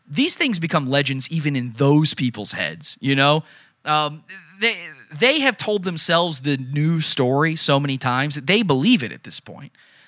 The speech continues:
So I, I wouldn't even take what they say with one hundred percent certainty. I, I would trust my own senses over theirs at this point.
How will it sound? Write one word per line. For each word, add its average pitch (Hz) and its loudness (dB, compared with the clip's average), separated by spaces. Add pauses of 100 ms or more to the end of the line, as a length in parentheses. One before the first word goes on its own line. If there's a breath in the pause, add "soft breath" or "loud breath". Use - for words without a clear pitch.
So 214 -2
I, - 2
I 254 0
wouldn't 240 -4
even 147 -6
take 147 -4
what 127 -2
they 135 2
say 127 2
with 117 -6
one 127 -2
hundred 120 -2
percent 110 -4
certainty. 127 0
I, 127 -2
I 147 2
would 139 -4
trust - 2
my 139 4
own 147 4
senses 127 0 (320 loud breath)
over 139 2
theirs 135 2
at 95 -14
this 104 -8
point. 92 -10